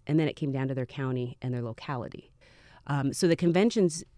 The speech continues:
w-, built that network and people moving for national things,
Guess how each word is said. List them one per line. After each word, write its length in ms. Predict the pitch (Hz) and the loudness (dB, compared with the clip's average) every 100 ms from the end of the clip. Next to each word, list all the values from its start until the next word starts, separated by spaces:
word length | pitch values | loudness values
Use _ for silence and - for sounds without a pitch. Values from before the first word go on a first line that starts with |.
| _ | _
w-, 180 | 143 151 | -12 0
built 220 | 185 175 | 4 4
that 160 | 160 - | 2 2
network 460 | 156 160 - 143 | 2 2 0 -2
and 100 | 143 | -2
people 220 | 135 - 127 | -4 -2 2
moving 400 | 170 220 160 143 | 4 4 2 0
for 140 | 143 | -2
national 400 | 139 120 - 123 | -4 -4 -6 -8
things, 360 | - - - | -8 -10 -10